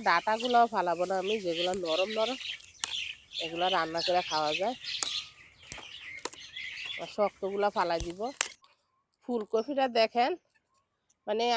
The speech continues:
আমরা অত মেডিসিন বা সার দেই না, বুঝি না কি সার দেওয়া লাগে বা ওষুধ দেওয়া লাগে।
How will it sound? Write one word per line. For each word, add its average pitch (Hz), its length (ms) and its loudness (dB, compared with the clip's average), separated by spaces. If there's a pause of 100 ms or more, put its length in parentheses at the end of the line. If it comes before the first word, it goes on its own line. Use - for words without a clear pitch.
আমরা 226 200 4 (100)
অত - 120 0 (160)
মেডিসিন 202 420 0 (100)
বা 202 80 6 (120)
সার 175 220 4 (120)
দেই 180 200 2
না, 196 60 2 (120)
বুঝি 190 320 -2
না 202 60 2 (120)
কি 208 120 -12 (120)
সার 196 160 0 (100)
দেওয়া 175 260 6
লাগে 190 240 0
বা 185 60 0 (140)
ওষুধ 170 320 -10
দেওয়া 170 240 2
লাগে। 190 240 -2